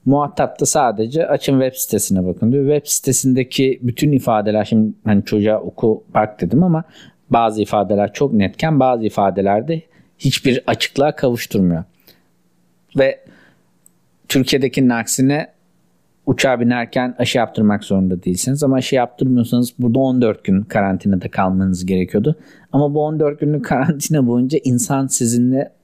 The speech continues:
iletişime geçmiyor. Sadece otomatik bir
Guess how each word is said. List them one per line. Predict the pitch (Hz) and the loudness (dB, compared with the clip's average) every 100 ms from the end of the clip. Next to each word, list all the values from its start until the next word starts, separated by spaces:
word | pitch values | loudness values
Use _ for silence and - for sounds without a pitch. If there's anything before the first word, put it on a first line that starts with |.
| - | 0
iletişime | 117 113 - 113 113 | 2 2 0 2 2
geçmiyor. | 123 143 - 160 165 202 - - _ _ | 0 -2 0 0 0 -4 -14 -20 _ _
Sadece | - - 147 127 120 147 | -4 0 0 0 -2 0
otomatik | 135 131 135 131 - 165 - | -2 0 2 2 -2 -6 -2
bir | 143 143 | -2 -2